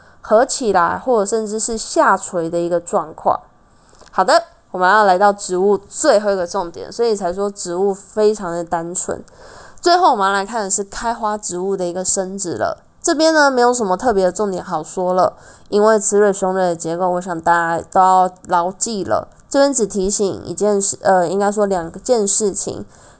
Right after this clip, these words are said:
第一个部分，记得开花植物会产生果实跟种子，果实种子怎么来？果实来自脂肪的发育。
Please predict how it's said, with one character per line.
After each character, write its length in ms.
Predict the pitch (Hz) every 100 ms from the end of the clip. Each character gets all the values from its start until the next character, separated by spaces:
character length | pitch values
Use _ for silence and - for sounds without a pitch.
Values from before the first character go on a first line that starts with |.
| -
第 100 | 302
一 60 |
个 100 | 302
部 180 | 262 285
分， 360 | 254 262 196 -
记 220 | - 277
得 440 | 214 202 190 190 196 _ -
开 240 | - 320
花 180 | 330 320
植 220 | 320 233
物 100 | 254
会 120 | 269
产 240 | 254 196 165
生 260 | 208 208 214
果 220 | - 180
实 200 | 170 185
跟 240 | 185 226 240
种 400 | - 202 175 208
子， 320 | - 208 180 -
果 160 | 196
实 160 | 196 240
种 220 | 269 302
子 160 | 339 269
怎 160 | 214
么 80 | 196
来？ 320 | 196 185 185 - - - _ -
果 220 | 196 185
实 320 | - 190 185
来 220 | 185 185
自 400 | 185 247 226 196 - -
脂 280 | - 180 165
肪 300 | - 160 165
的 100 | 170
发 320 | 190 180 175
育。 280 | 185 170